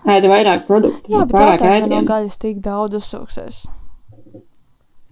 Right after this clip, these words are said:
Speaker 1: Nu,
Speaker 2: Jā,
Speaker 1: gaļa ir
Speaker 2: bet
Speaker 1: labs
Speaker 2: vai,
Speaker 1: avots.
Speaker 2: jā, šis ir tāds diskutējums jautājums īstenībā, vai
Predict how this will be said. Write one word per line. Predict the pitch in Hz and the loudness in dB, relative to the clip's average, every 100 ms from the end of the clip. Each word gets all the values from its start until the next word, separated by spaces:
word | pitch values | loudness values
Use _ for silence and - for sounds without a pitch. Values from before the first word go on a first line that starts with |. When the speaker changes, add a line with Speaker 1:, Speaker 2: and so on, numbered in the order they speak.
| - _ _ _ - _ _ _ _ _ _ _ - - | -20 _ _ _ -20 _ _ _ _ _ _ _ -20 -12
Speaker 1:
Nu, | 202 262 | -2 2
Speaker 2:
Jā, | 196 | 4
Speaker 1:
gaļa | 196 | 2
ir | 214 | 2
Speaker 2:
bet | 202 | 0
Speaker 1:
labs | 277 | 2
Speaker 2:
vai, | 269 | 2
Speaker 1:
avots. | 285 247 | 0 0
Speaker 2:
jā, | 294 | -2
šis | 226 359 370 | -2 -4 -6
ir | 440 | -6
tāds | 302 226 | -6 -6
diskutējums | 262 349 262 226 214 | -8 -10 -8 -8 -6
jautājums | 226 277 240 214 202 | -4 -4 -4 -6 -8
īstenībā, | 254 254 226 208 196 | -6 -6 -8 -10 -10
vai | 202 | -10